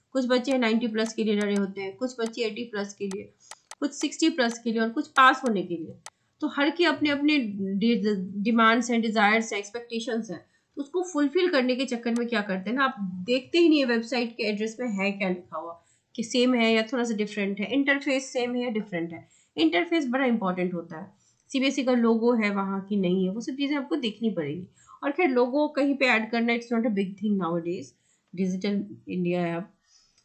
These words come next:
तो। but फिर भी मैं आपको बताना चाहूँगी कि आप अपने documents, अपने जो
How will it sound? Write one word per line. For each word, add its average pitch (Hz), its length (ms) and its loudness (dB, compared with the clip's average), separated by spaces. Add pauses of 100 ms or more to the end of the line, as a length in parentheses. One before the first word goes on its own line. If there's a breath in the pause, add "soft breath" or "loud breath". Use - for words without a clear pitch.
(160)
तो। 302 400 0
but 302 140 0
फिर 294 200 2
भी 320 120 6
मैं 302 100 4
आपको 262 180 -2
बताना 240 300 0
चाहूँगी 247 440 0
कि - 140 -10
आप 208 320 0
अपने 247 260 -2
documents, 233 680 0
अपने 240 280 -2
जो 247 120 -2